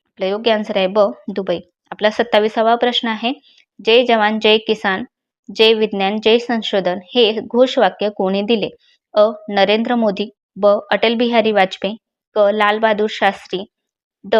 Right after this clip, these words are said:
डॉक्टर ए पी जे अब्दुल कलाम. आपलं योग्य आन्सर आहे अ नरेंद्र मोदी. आपला अठ्ठावीसावा प्रश्न आहे, दोन हजार तेवीस मध्ये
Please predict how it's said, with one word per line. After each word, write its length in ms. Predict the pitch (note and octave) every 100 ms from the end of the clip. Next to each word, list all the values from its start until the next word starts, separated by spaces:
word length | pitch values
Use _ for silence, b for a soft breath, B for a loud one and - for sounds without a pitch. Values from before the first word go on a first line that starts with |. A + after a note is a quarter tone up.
| G3+ A3
डॉक्टर 400 | G3 F#3+ - G3+ -
ए 140 | A3 A#3
पी 260 | G3+ G3 F#3+
जे 100 | F#3 -
अब्दुल 340 | F#3 F3+ F#3+ F#3+
कलाम. 240 | A3 F#3 - _ _ _ -
आपलं 180 | F#3+ G3
योग्य 260 | G#3+ A#3
आन्सर 280 | A#3 A3+ A3+
आहे 260 | G3 G3 C4+ _ _ _ -
अ 80 | G3+ B3+ -
नरेंद्र 420 | F#3+ F3+ F3+ G#3
मोदी. 360 | A#3 A3 F3 F#3+ _ _ _ _
आपला 240 | G3 A3+ A3+
अठ्ठावीसावा 680 | - - A3+ A#3 B3 A#3+
प्रश्न 340 | B3 B3 A#3+ A#3
आहे, 280 | G#3 A3 C#4 _ _ -
दोन 220 | A3 C4+
हजार 280 | C4 G#3+ G3+ -
तेवीस 280 | D4+ G#4 F#4
मध्ये 260 | A#3 F#3+